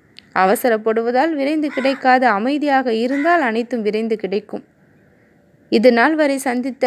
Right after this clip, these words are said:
சிறு சிறு தோல்விகள் எல்லாம் உன் மனதை முடக்கி போட்டு வைத்திருக்கின்றது. எது வந்தாலும் ஏற்றுக்கொள்ளக்கூடிய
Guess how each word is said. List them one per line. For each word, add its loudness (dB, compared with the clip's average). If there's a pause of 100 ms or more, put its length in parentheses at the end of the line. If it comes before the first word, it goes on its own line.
(120)
சிறு -4
சிறு -2
தோல்விகள் 0
எல்லாம் 2
உன் 0
மனதை 2
முடக்கி 0
போட்டு 0
வைத்திருக்கின்றது. -2 (1200)
எது 6
வந்தாலும் 2
ஏற்றுக்கொள்ளக்கூடிய -2